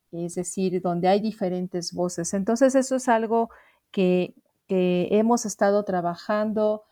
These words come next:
y también a través de, de la edición de estos libros, que nuestra intención es que puedan,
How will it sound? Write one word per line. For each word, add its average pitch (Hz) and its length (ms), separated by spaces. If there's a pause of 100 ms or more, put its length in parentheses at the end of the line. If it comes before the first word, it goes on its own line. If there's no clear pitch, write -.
(220)
y 196 120
también 208 380
a 240 120
través 208 500
de, 190 240
de 180 200
la 175 200
edición 202 500
de 226 60
estos 202 380
libros, 226 480
que 180 160
nuestra 175 320
intención 180 580
es 208 160
que 185 140
puedan, 202 640